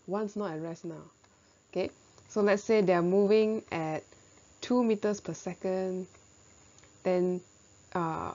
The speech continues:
object number two is moving at three meters per second. That's U two. Ooh,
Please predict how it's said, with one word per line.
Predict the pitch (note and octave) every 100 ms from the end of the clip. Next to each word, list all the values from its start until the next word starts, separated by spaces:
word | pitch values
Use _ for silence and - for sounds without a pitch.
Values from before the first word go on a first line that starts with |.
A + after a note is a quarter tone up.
| -
object | G3+ G#3 F#3+
number | F3
two | E3+
is | G3
moving | F#3 F#3+ E3+
at | -
three | - C#4+ D#4
meters | A3 - F3+
per | - E3+
second. | - E3 E3+ - G3 _ _ _ _ _ _ _ _ - _ - _ - - _ _ _ _ _ _ - - - _ -
That's | - - -
U | F3 G3+ G#3 G3+ -
two. | - F#3+ A#3 - _ _ _ _ _ _ _ _ _ _ _ _ - _ - _ - - - _ _ -
Ooh, | F#3 G#3 A3+ G#3+ F3+